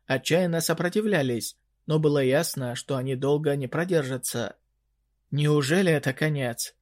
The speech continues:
с отчаянием подумал Люмин, наблюдая за происходящей внизу кровавой бойней.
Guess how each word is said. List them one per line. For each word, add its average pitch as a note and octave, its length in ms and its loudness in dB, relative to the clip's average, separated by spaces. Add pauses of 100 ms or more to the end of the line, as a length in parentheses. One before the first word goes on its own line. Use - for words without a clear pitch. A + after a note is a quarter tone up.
(220)
с - 220 -14
отчаянием E3+ 640 0
подумал C#3+ 440 0
Люмин, D3+ 480 -2 (160)
наблюдая C#3+ 480 2
за C3+ 140 -2
происходящей C3+ 760 -2
внизу C#3 360 -2
кровавой C3 480 0
бойней. C3+ 600 -2